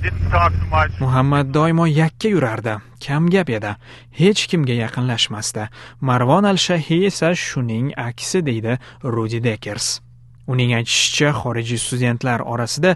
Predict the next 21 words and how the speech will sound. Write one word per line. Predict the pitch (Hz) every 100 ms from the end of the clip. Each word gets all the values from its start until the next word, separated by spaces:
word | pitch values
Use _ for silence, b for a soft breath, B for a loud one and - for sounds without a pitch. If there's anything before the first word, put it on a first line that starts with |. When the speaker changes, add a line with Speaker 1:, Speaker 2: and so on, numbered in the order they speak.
| B B B
Speaker 2:
shu | - 202
ikkisi | 175 - - 214 214 135
beparvoligi, | 143 147 151 151 156 156 156 151 139 113 B B -
qo'pol | - 135 185 208 175
muomalasi | 151 156 160 165 175 185
bilan | 175 135
ajralib | 117 113 117 117
turardi. | 110 107 107 110 - B B B B
O'qishdan | 135 - - - 135 165 139
haydalish | 123 113 117 -
haqida | 113 110 117 139 156
ogohlantirilgach, | 120 110 110 107 110 110 117 190 - - - 95
xulq-atvori | 143 185 196 160 143 135 170 B B -
biroz | 120 131 117 123 123
yaxshilangan. | 110 - 107 110 110 104 107 - - - - - -
Hujumlar | - 127 131 131 131
ketidan | 131 139 147 160 135
Rudi | 117 117 123
Dekkers | 127 123 127 123 - 113
daromadli | 104 113 117 117 131 127
biznesidan | 120 151 151 156 135 127